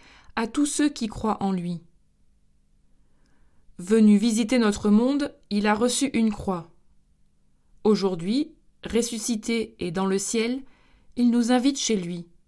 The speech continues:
Et quel accueil nous réserve-t-il ? Une éternité de bonheur avec lui. Voilà comment Jésus répond à la méchanceté des hommes.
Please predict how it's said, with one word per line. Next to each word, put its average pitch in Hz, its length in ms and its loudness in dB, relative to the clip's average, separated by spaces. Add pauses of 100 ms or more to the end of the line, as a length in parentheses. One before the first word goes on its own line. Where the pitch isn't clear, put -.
(580)
Et - 120 -8
quel 339 180 0
accueil 208 380 2
nous 185 100 -2
réserve-t-il ? 180 760 -6 (1120)
Une 202 160 6
éternité 262 540 4
de 214 140 2
bonheur 214 360 2
avec 185 300 -4
lui. 170 240 -10 (1300)
Voilà 254 640 2
comment 214 320 4
Jésus 226 400 0
répond 233 640 0
à 185 80 -2
la 190 120 0
méchanceté 214 540 2
des 185 240 0
hommes. 175 300 -6